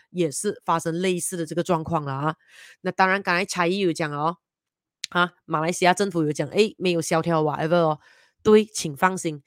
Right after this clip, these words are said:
因为如果你有看到新闻的话，二零二二年五月十八号，啊，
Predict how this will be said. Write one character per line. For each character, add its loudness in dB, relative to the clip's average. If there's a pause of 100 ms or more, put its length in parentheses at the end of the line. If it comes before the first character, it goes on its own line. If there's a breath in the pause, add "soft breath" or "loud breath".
(140)
因 -6
为 -2
如 -4
果 -6
你 -10
有 -14
看 -10
到 -6
新 -4
闻 0
的 2
话， 6
二 10
零 4
二 8
二 6
年 0
五 -8
月 0
十 -10
八 6
号， 4 (520)
啊， -12